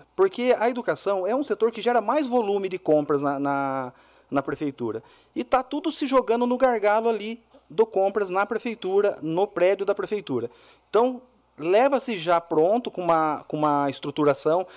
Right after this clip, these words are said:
já tem advogado, já tem contador ajudando na, na Secretaria de Educação, agora, com a pessoa pra cuidar especificamente de compras, podendo, é, ser capacitada em pregão, em licitação, em tudo,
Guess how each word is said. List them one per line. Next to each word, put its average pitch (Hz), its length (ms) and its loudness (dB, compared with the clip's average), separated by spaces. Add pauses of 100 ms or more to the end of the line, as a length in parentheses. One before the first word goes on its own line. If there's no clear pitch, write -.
(160)
já 147 160 4
tem 226 160 0
advogado, 220 680 2 (220)
já 143 140 0
tem 214 140 0
contador 233 520 4
ajudando 190 440 0
na, 170 720 0 (240)
na 151 160 -4
Secretaria 165 360 0
de 165 60 -6
Educação, 175 520 0 (420)
agora, 185 320 4
com 247 180 2
a 285 60 4
pessoa 175 720 2
pra 175 140 -2
cuidar 175 300 0
especificamente 226 560 -4
de 190 60 -14
compras, 170 540 0
podendo, 202 400 0 (240)
é, 165 220 0 (340)
ser - 240 2
capacitada 220 720 0
em 202 60 -6
pregão, 175 800 2
em 170 40 -4
licitação, 175 720 0
em 160 60 -4
tudo, 220 340 -4